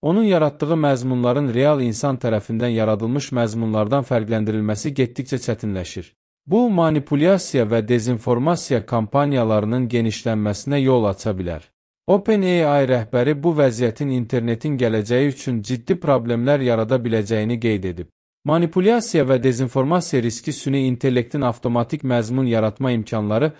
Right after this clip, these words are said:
xüsusilə sosial media platformalarında yanlış məlumatların yayılmasını asanlaşdırır.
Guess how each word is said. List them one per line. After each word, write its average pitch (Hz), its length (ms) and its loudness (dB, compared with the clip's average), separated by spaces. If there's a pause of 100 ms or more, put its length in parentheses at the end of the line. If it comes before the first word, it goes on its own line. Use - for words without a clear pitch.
(160)
xüsusilə 190 460 0
sosial 151 440 0
media 135 380 2
platformalarında 110 840 0
yanlış 123 440 0
məlumatların 117 640 0
yayılmasını 110 600 0
asanlaşdırır. 98 840 -6